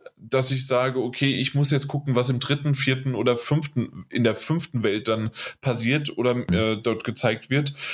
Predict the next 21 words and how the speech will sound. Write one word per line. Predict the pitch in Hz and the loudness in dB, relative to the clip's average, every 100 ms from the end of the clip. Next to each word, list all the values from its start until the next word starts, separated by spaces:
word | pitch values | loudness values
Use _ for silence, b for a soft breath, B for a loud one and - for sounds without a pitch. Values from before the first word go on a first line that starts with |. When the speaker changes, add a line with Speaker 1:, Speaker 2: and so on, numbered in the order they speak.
| B B | B B
Speaker 1:
so | 131 | 0
dass | 131 139 | 2 4
ich | 139 | 2
ein | 147 | 2
bisschen | 151 160 - 170 165 160 | 4 4 4 4 2 0
raus | 131 123 127 131 - - - - | 0 2 2 2 2 0 -6 0
bin. | 120 110 95 | 2 2 0
Und | - 110 90 | 0 0 0
ich | - | 0
weiß, | 113 135 165 - | 2 2 2 0
du | 151 143 | 2 4
hast | 147 147 - | 6 4 2
mich | 135 147 - - | 0 2 0 -4
versucht, | - 135 117 123 175 214 - - | 0 2 2 2 0 -2 -6 -6
quasi | - 147 139 | 0 0 2
heute | 131 131 151 156 | 2 0 0 0
auch, | 135 - B B B B | 0 -4 B B B B
äh, | - 127 127 - | 0 0 0 0
als | 127 - | 0 2
du's | 135 131 - | 2 2 2
ja, | 123 120 | 2 2